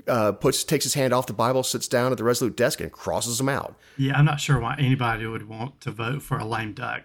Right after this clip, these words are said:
Speaker 2: on day one, but, uh, yeah, you just said it perfect.
Speaker 1: All right, so we own a piece of Israel now.
Speaker 2: This is
Speaker 1: Uh,
Speaker 2: a story this week. You put this in, but,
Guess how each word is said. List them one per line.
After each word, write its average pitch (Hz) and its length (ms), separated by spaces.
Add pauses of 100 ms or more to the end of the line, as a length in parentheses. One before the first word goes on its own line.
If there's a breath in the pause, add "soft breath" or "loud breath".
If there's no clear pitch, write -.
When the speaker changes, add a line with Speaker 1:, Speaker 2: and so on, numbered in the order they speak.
(140)
Speaker 2:
on 117 160
day 113 180
one, 110 400
but, 117 200
uh, 117 200 (360)
yeah, 147 160 (160)
you 123 100
just 135 220
said 120 100
it 139 140
perfect. 143 300 (1600 loud breath)
Speaker 1:
All 101 120
right, - 160
so 139 240
we 147 260
own 135 140
a 123 60
piece 139 200
of 127 100
Israel 123 340
now. 85 260 (1700 soft breath)
Speaker 2:
This 233 200
is - 60
Speaker 1:
Uh, - 40
Speaker 2:
a - 20
story 185 340
this 123 200
week. 123 200
You 214 80
put - 220
this - 220
in, 131 260
but, 143 160